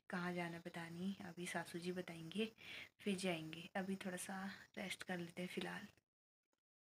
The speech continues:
तो guys मैं आ चुकी हूँ घर से। अब हम जा रहे हैं घास काटने, ये नीचे सासू जी और मैं।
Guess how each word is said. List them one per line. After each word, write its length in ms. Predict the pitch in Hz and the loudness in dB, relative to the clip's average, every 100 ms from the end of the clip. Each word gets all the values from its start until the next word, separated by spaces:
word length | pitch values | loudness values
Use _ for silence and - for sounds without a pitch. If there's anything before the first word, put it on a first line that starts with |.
| _ _ _ _ - - - 294 | _ _ _ _ -10 -4 6 8
तो 100 | 285 | 12
guys 300 | 254 233 233 | 12 12 12
मैं 100 | 247 | 12
आ 80 | 226 | 12
चुकी 260 | - 202 220 | 12 6 6
हूँ 120 | 220 | 8
घर 200 | 220 196 | 8 8
से। 360 | - 220 226 247 | 8 10 10 12
अब 260 | - 220 | 12 12
हम 200 | 226 233 | 12 10
जा 200 | 240 214 | 12 12
रहे 120 | 196 196 | 12 10
हैं 180 | 202 202 | 6 8
घास 260 | 196 202 | 8 8
काटने, 380 | - 190 - 190 | 10 8 8 4
ये 160 | 190 190 | 6 6
नीचे 480 | 190 180 - 226 | 6 4 6 6
सासू 380 | 247 202 185 - | 6 4 4 4
जी 160 | 175 185 | 6 8
और 140 | 180 | 8
मैं। 260 | 175 190 | 6 6